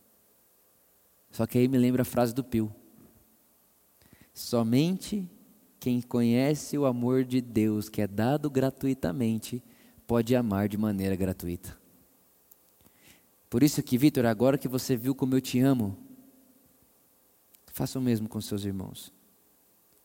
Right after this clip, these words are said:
Segunda João, capítulo um, verso seis, vai dizer, "E o amor é esse, que andemos segundo os seus mandamentos.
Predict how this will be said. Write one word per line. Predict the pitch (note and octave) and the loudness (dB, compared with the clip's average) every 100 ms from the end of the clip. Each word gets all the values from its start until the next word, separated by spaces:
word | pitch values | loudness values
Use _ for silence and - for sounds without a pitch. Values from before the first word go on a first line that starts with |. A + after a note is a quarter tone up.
| _ | _
Segunda | - G#2 A2 | -6 -2 0
João, | G#2 A2+ A#2+ | 2 0 0
capítulo | A2 G#2+ A#2 A#2+ | -2 -4 -2 0
um, | |
verso | A2+ A2+ - | 0 0 -2
seis, | - A#2+ B2 | -2 2 2
vai | A2 | 2
dizer, | A2 G#2 G#2 G#2+ | -2 -2 0 2
"E | G#2+ | 2
o | A#2 | 2
amor | A2 A#2+ D3+ | 2 0 2
é | |
esse, | C#3+ A2 - - - - _ _ _ _ _ _ | 0 0 -6 -16 -20 -20 _ _ _ _ _ _
que | - A#2+ | -2 2
andemos | A2 G#2 A2 C3 D#3+ D#3+ | 2 0 2 0 0 -6
segundo | - A#2 A2+ B2+ C3 | -4 -4 -2 -4 -4
os | A2+ | -6
seus | - A2 B2 B2+ - - - - _ | -4 -2 0 -2 -8 -16 -18 -20 _
mandamentos. | A2 A2+ A2 G#2 F#2 - - | -2 0 0 0 -4 -8 -16